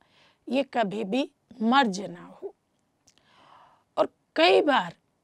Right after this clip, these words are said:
कई बच्चे मुझसे कहते रहते हैं, "मैं आत्मा हूँ, ये ड्रामा है,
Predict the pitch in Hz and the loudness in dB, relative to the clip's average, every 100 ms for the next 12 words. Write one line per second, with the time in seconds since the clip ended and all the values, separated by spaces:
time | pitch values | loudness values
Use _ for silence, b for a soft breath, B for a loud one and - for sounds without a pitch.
0 | _ _ _ _ _ _ 269 302 285 254 | _ _ _ _ _ _ 4 6 6 2
1 | 247 277 269 262 - 269 254 269 262 294 | 0 0 0 0 -4 -4 -2 0 0 2
2 | 277 220 175 - 202 160 _ _ _ _ | 2 0 -4 -8 -10 -10 _ _ _ _
3 | _ _ _ - 202 208 220 - - 220 | _ _ _ -14 -6 -2 -2 -4 -4 -2
4 | 220 226 254 262 254 277 - _ _ _ | -2 0 0 0 -2 -6 -10 _ _ _
5 | _ _ _ _ _ 214 220 196 160 214 | _ _ _ _ _ 0 0 0 -2 -2
6 | 233 247 269 254 262 | 0 0 -2 -4 -6